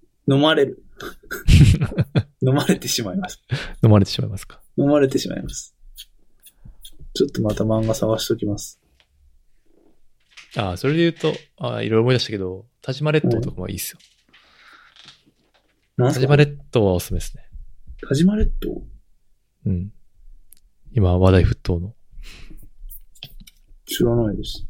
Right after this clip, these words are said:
Speaker 2: マジで。
Speaker 1: 田島列島短編集ですか？田島列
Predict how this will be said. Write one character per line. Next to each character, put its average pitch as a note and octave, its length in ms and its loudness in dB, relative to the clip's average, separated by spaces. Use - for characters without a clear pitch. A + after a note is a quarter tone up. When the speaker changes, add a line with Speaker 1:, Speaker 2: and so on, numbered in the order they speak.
Speaker 2:
マ G3 100 2
ジ - 140 -4
で。 - 120 -16
Speaker 1:
田 C#3+ 120 2
島 E3 240 2
列 G3 180 2
島 A#2+ 160 2
短 A#2+ 280 0
編 A#2+ 160 2
集 - 160 -6
で - 80 -8
す - 100 -12
か？ - 80 -6
田 D3 100 0
島 A#3+ 200 6
列 C4+ 140 2